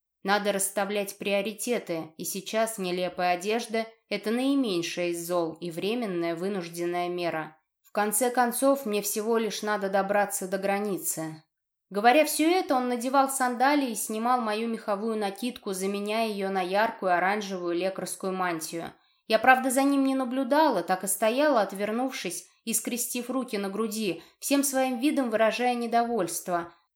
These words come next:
Хотя, признаться, ожидала, что Фьюри будет спорить дальше и требовать от меня невозможного, так что своей резкой покладистостью он немного удивил.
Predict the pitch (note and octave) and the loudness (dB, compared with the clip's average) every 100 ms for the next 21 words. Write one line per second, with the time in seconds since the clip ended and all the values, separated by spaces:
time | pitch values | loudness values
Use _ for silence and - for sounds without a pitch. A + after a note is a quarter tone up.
0 | _ - A#3+ F4 F4 D#4 C4 E4+ E4+ D4 | _ -2 4 4 4 2 6 6 6 4
1 | C#4 C4+ A#3+ D4 E4 C#4+ - B3 A#3 C4 | 2 2 4 6 6 4 0 -4 0 2
2 | D4+ C4 A3+ A#3 A#3+ - C4 C4+ A3+ G3 | 2 2 -2 -6 -6 -4 -2 0 -2 0
3 | G3 C4 D4 C#4+ - C4+ - A#3+ C4+ B3 | 6 6 6 4 0 -2 0 0 0 0
4 | A#3+ B3 A3+ A3 A#3+ B3 A#3 A3+ G#3+ A3+ | -2 -2 -4 -2 -2 0 2 2 2 0
5 | A3+ G3+ G#3+ G3+ F#3+ F3+ G#3 G#3 - G#3+ | 0 0 0 0 0 0 -2 -2 -6 -4
6 | A3 A3 A3 A#3 G#3+ - G3 G3+ G3 G#3+ | 0 2 2 0 -2 -4 -4 -4 -2 2
7 | B3 B3 A#3 - F#3+ - F#3 F3+ A3+ A#3 | 2 2 -4 -6 -10 -8 -4 0 0 0
8 | G3 G3+ G3 G#3 G3+ G3+ G3+ F#3 D#3+ D#3 | 0 -2 -2 -4 -6 -8 -4 -2 -2 -6